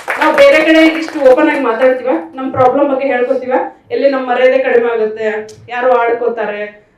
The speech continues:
ಅಲ್ವಾ? ಮತ್ತೆ ನೋಡಿ, ಇವತ್ತು ಶ್ರೀನಿವಾಸ್ ಸರ್ ಬಂದ್ರು, ಅವ್ರ ಹಸ್ಬೆಂಡ್ ಮತ್ತೆ ವೈಫ್‌ದು ಎಂಟು ವರ್ಷ,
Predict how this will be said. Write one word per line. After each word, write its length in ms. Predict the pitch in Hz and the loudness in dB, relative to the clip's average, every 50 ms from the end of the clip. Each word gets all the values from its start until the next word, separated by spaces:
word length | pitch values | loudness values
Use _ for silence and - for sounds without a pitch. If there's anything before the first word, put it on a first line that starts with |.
| _ | _
ಅಲ್ವಾ? 380 | - 220 247 311 330 - - _ _ - | -14 -10 -8 -8 -10 -10 -16 _ _ -6
ಮತ್ತೆ 200 | 269 269 285 277 | -4 0 2 2
ನೋಡಿ, 220 | 277 269 269 262 | 2 2 0 2
ಇವತ್ತು 580 | 262 262 254 254 254 - 262 254 247 240 240 233 | 4 4 2 2 2 -2 -2 0 4 4 4 4
ಶ್ರೀನಿವಾಸ್ 460 | 254 269 311 294 294 262 240 240 - | 2 0 0 0 0 0 0 -2 -2
ಸರ್ 160 | 233 220 202 | -4 -6 -4
ಬಂದ್ರು, 300 | 196 202 196 185 190 175 | -4 -6 -6 -8 -8 -12
ಅವ್ರ 260 | - - 240 247 254 | -8 -6 -2 0 2
ಹಸ್ಬೆಂಡ್ 680 | 269 269 269 - 226 214 214 214 220 262 269 285 285 269 | 2 2 0 -4 -4 -6 -6 -6 -2 -2 0 0 0 -2
ಮತ್ತೆ 200 | 247 233 233 233 | -4 -4 -4 -4
ವೈಫ್‌ದು 800 | 214 196 208 220 240 233 214 - 214 202 190 220 - - - _ _ _ _ _ | -2 -2 0 -2 -2 -2 -6 -10 -10 -8 -8 -8 -10 -10 -20 _ _ _ _ _
ಎಂಟು 320 | - 233 240 277 269 - 277 | -6 -4 -4 -2 -2 0 0
ವರ್ಷ, 220 | 233 214 - - | -2 -2 -2 -6